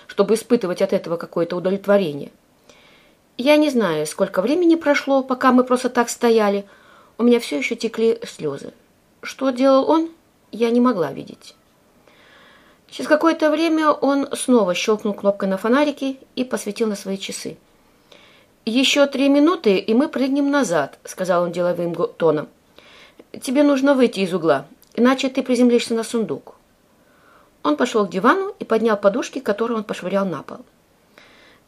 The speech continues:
"Ты знаешь, среди всех хранителей мистер Джордж кажется мне самым лояльным, тем, кому во всяком случае можно доверять". "Но мистер Джордж действительно совершенно не имеет к этому никакого отношения", сказала я,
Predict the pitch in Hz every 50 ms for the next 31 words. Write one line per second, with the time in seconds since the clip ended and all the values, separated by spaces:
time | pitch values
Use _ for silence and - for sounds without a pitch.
0 | _ _ _ - 269 277 277 277 262 254 269 294 311 302 285 220 180 165 - -
1 | - - - - _ _ _ _ _ _ _ - - - 233 220 240 269 254 -
2 | - 285 269 - 269 269 277 277 311 415 403 - 240 196 170 170 165 - - 226
3 | 247 294 294 - - 294 269 247 - 311 320 330 330 - - - 294 285 294 -
4 | - 294 285 277 285 269 - 320 311 302 294 294 294 294 - 254 277 277 262 226
5 | 190 165 156 160 170 - - - _ _ _ _ - - - - - - _ -
6 | - 320 339 349 339 - _ - - 302 320 320 311 302 - 311 302 - 294 277
7 | - 294 294 285 - 277 254 254 262 262 247 262 254 226 247 233 233 196 165 143
8 | 147 - - - - _ _ _ _ _ _ _ _ _ _ _ _ _ _ _
9 | _ _ _ _ _ _ _ - - - _ _ _ _ - 254 254 262 262 262
10 | 254 247 247 - 269 294 285 285 - 294 294 262 233 285 294 294 294 - - 311
11 | 302 - - 381 403 403 294 285 - 294 254 285 277 - 302 269 269 269 262 269
12 | 269 262 262 254 262 - 294 285 - 247 262 262 254 - 294 294 - 294 254 262
13 | 269 269 285 294 311 302 - 269 233 196 190 175 190 - - - - 214 196 214
14 | 208 202 202 202 226 262 427